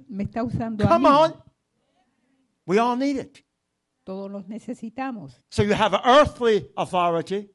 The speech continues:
Speaker 1: Tú tienes en la tierra una autoridad.
Speaker 2: The heavenly authority is actually forever because it goes into God.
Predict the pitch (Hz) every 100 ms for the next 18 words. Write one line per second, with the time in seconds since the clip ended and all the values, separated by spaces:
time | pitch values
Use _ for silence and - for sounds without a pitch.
0 | - 269 269 277 269 254 - 226 196 185
1 | 185 269 277 233 180 - 185 214 208 208
2 | 180 185 196 226 185 185 - 156 - 294
3 | 294 277 254 214 226 208 196 185 202 151
4 | 202 208 - 190 - 156 190 190 156 151
5 | 160 151 151 156 156 139 139 135 151 139
6 | 110 139